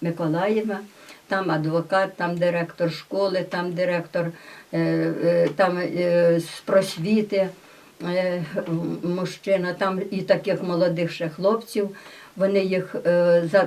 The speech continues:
повезли за місто, заклад, там називали заклад, і там їх помучили. Там їх помучили, там їх самим настоящим образом, вони іздівалися над ними, різали їх, давили, язики вик-,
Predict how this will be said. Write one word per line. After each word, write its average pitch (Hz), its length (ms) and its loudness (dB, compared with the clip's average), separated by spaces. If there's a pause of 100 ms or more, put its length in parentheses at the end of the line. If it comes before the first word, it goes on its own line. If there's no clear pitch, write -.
повезли 180 640 2
за 170 180 2
місто, 202 640 2 (680)
заклад, 175 560 2 (300)
там 165 220 2
називали 160 640 0 (120)
заклад, 147 480 -2 (420)
і 170 80 -4
там 214 280 2
їх 202 280 -4
помучили. 190 800 0 (260)
Там 190 200 -2
їх 175 180 -2
помучили, 196 560 0
там 202 240 0
їх 196 220 -4 (220)
самим 226 340 2
настоящим 190 800 0
образом, 165 640 2
вони 190 360 4 (640)
іздівалися 175 800 2
над 165 260 0
ними, 202 300 2
різали 202 520 4
їх, 170 220 -2
давили, 202 500 2
язики 202 540 0
вик-, 190 340 -4